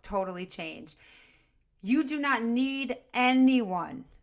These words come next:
We have all kinds of rules about that. Marriage, you have to stay married and committed. It is way freer than that. Let it all go. All you have to do is, like you said,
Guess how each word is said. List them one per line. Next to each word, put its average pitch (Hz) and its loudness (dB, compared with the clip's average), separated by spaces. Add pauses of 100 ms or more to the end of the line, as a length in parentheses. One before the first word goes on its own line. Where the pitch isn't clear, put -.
(560)
We 277 0
have 285 6
all 233 4
kinds 247 2
of 202 -6
rules 214 0
about 175 -2
that. 147 -4 (120)
Marriage, 220 -2 (180)
you 196 -8
have 208 2
to 220 -10
stay 220 -2
married 208 -2
and 180 -8
committed. 202 -6 (1120)
It 269 4
is 220 2
way 247 2
freer 247 4
than 196 -4
that. 170 -4 (460)
Let 226 2
it 285 2
all 240 6
go. 196 0 (200)
All 254 8
you 302 2
have 247 6
to 226 -4
do 220 0
is, 190 -4
like 196 -4
you 202 -10
said, 180 -2